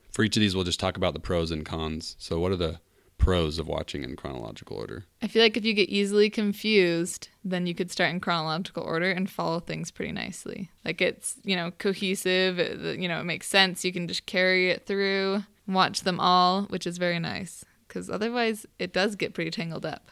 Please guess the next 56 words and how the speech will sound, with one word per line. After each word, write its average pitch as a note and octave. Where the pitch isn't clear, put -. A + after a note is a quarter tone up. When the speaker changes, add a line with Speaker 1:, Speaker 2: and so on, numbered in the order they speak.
Speaker 1:
Yeah, G#2
exactly. F2+
I D#2+
mean, F2
you're F2
going G2+
in F#2
the F2
order E2+
of, D#2+
of D#2+
time. C2
So -
it D#2+
definitely F2
is D#2+
a D#2+
very D#2
logical D#2
way D2
of D#2
watching -
it. -
Speaker 2:
If G3+
you're A3+
a -
Speaker 1:
Probably B3
Speaker 2:
person C4
Speaker 1:
the C4+
Speaker 2:
who A#3+
Speaker 1:
most A3+
logical. -
Speaker 2:
if A#3
you're B3+
a -
person B3+
who A#3
watches G3
other F#3+
movies F#3
and E3+
hates F3
a F3+
flashback C#3
'cause -
it, -
like, -
throws F3
you E3
off D#3
and D3
you E3+
can't F#3
tell F#3
what F3+
time F3